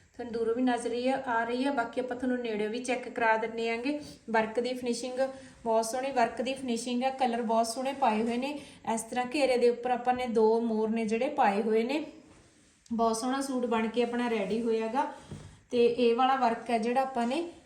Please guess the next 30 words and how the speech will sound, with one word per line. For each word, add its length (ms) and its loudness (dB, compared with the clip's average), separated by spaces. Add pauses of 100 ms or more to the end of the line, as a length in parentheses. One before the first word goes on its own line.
(140)
ਇਹਦੀ 180 -4
ਬਾਂਹ 300 2
ਦੇ 80 4
ਉੱਪਰ 240 -2
ਕਰਿਆ 340 -4
ਹੋਇਆ, 180 -6 (260)
ਠੀਕ 220 -6
ਹੈ 80 2
ਜੀ। 260 -2 (1600)
ਬਹੁਤ 240 6
ਸੋਹਣਾ 260 2
ਵਰਕ 340 2
ਹੈ 320 0 (160)
ਇਹਦੀ 160 -2
ਬਾਂਹ 260 0
ਦੇ 120 0
ਉੱਪਰ 340 -2
ਵੀ। 140 -2 (1120)
ਤੇ 80 0
ਇਹਦੇ 500 2
ਆਪਾਂ 300 0
ਨੇ 300 -2 (280)
ਬਾਟਮ 480 2
ਹੈ 40 0
ਜਿਹੜੀ 300 -2
ਉਹ 380 0 (400)
ਸਟ੍ਰੇਟ 420 2
ਰੱਖੀ 360 -4
ਹੋਈ 240 0
ਹੈਗੀ, 260 0